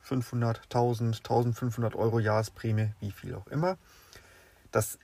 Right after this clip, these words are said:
ist ja eigentlich vollkommen idiotisch, das so zu machen, denn wir wissen ja alle, es gibt Mercedes, es gibt Skoda, es gibt, äh,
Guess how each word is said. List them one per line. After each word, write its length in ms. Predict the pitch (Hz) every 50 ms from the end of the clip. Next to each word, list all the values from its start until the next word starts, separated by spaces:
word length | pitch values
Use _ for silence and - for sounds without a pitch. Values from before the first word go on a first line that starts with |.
| _ _
ist 260 | - 117 - - -
ja 120 | 123 -
eigentlich 320 | - - 104 101 - 98 -
vollkommen 500 | - - 113 104 - - 101 98 101 -
idiotisch, 520 | 110 107 - 120 127 151 151 156 143 127
das 180 | - 101 95 -
so 100 | - 104
zu 180 | - - -
machen, 400 | 107 110 123 135 131 147 143 131
denn 480 | 117 113 107 107 107 107 107 104 98 95 - _ _ _ _
wir 160 | - 107 101 98
wissen 200 | 104 - - 110
ja 120 | 104 -
alle, 380 | - 131 143 143 143 143 131 117 - _ _ _ _ _ - - - _ -
es 160 | - 110 -
gibt 160 | - 113 -
Mercedes, 500 | 104 92 - - 170 170 156 160 147 127
es 540 | 147 147 147 143 - - 107 107 - - -
gibt 180 | - - -
Skoda, 600 | - - - 135 131 135 127 127 127 123 127 127
es 280 | - - - - - - _
gibt, 400 | - - - - - - - -
äh, 200 | - 92 98 95